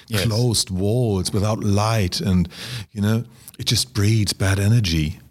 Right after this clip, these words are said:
Speaker 1: Yes.
Speaker 2: So, you know,
Speaker 1: Yeah, I
Speaker 2: knock it
Speaker 1: love
Speaker 2: over
Speaker 1: this
Speaker 2: the head.
Speaker 1: stuff.
Speaker 2: Oh.
Speaker 1: Uh, I love this stuff, uh, Joachim. And I, I want everyone listening to really take this seriously, we can get so caught up in our day-to-day lives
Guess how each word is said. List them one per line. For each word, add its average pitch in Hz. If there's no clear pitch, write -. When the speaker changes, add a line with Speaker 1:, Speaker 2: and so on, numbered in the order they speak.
Speaker 1:
Yes. 95
Speaker 2:
So, 110
you 95
know, 90
Speaker 1:
Yeah, 120
I 113
Speaker 2:
knock 113
it 107
Speaker 1:
love 95
Speaker 2:
over 87
Speaker 1:
this 85
Speaker 2:
the 90
head. 85
Speaker 1:
stuff. 87
Speaker 2:
Oh. 98
Speaker 1:
Uh, 101
I 104
love 90
this 92
stuff, -
uh, 95
Joachim. 101
And 123
I, 131
I 117
want 185
everyone 120
listening 117
to 110
really 123
take -
this -
seriously, 107
we 107
can 123
get 123
so 131
caught 110
up 107
in 110
our 104
day-to-day 104
lives 101